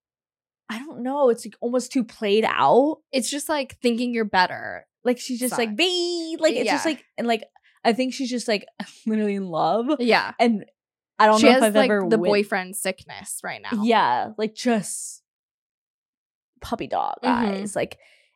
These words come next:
Speaker 1: and it's just throwing me. I don't know. It's not my vibe.
Speaker 2: Totally get
Speaker 1: So
Speaker 2: that.
Speaker 1: that's why I'm not Team Ella and Tyrique, 'cause they're just, like, annoying me at this point.
Speaker 2: Mm-hmm.
Speaker 1: Not even annoying me, just, like, <sighs> something's, like, grossing me out.
Speaker 2: I
Speaker 1: It's
Speaker 2: just think
Speaker 1: giving me the ick.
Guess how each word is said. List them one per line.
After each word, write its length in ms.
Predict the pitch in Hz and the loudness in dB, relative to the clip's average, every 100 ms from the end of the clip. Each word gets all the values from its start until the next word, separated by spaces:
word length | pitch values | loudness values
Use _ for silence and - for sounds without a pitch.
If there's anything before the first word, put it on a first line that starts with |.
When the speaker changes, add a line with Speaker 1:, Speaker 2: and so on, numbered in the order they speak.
| - | -4
Speaker 1:
and 100 | 214 | -2
it's 220 | 190 - | -2 -4
just 240 | 208 - | -8 -6
throwing 420 | 214 180 160 139 | 0 2 2 -2
me. 220 | 90 82 60 | -10 -12 -8
I 220 | 101 147 | -6 -6
don't 160 | 156 | -6
know. 140 | 110 101 | -6 -6
It's 160 | - | -6
not 140 | - 143 | -4 -4
my 120 | 143 | -4
vibe. 420 | 98 53 80 - - _ - | -6 -6 -8 -10 -16 _ -8
Speaker 2:
Totally 320 | 226 190 196 | -4 -4 -6
get 140 | 208 | -6
Speaker 1:
So 140 | 233 214 | 2 2
Speaker 2:
that. 80 | 202 | 4
Speaker 1:
that's 280 | 185 - - | 2 2 -2
why 180 | 170 135 | -2 -2
I'm 100 | 131 | -6
not 260 | 87 - | -10 -10
Team 280 | - 113 101 | -12 -14 -10
Ella 240 | 67 76 57 | -8 -8 -8
and 120 | 67 | -10
Tyrique, 360 | - 64 82 - | -10 -8 -10 -12
'cause 80 | - | -12
they're 160 | 151 143 | -10 -10
just, 160 | - | -10
like, 220 | 85 - - - | -12 -14 -18 -16
annoying 420 | 90 87 60 55 | -12 -8 -10 -12
me 180 | 53 57 | -16 -14
at 160 | 50 - | -12 -12
this 160 | - | -14
point. 360 | - - 67 - - | -12 -12 -12 -16 -10
Speaker 2:
Mm-hmm. 340 | 254 226 190 190 202 _ | -8 -6 -8 -12 -18 _
Speaker 1:
Not 100 | 220 | -10
even 220 | 254 285 | -8 -6
annoying 240 | 196 151 98 | -8 -8 -10
me, 100 | 101 | -12
just, 160 | 208 | -10
like, 200 | 233 220 _ _ | -12 -14 _ _
<sighs> 180 | 220 - | -14 -12
something's, 360 | - 233 254 285 | -8 -6 -6 -8
like, 140 | - | -12
grossing 400 | - 131 - 95 | -10 -8 -8 -10
me 120 | 80 - | -16 -16
out. 280 | 50 50 - - | -16 -18 -16 -6
Speaker 2:
I 60 | 277 | -2
Speaker 1:
It's 80 | |
Speaker 2:
just 140 | 311 - | 0 -2
think 180 | 311 233 | -2 0
Speaker 1:
giving 240 | 262 285 | 0 0
me 80 | 277 | -4
the 100 | - - | -4 -4
ick. 320 | - - - | -4 -8 -14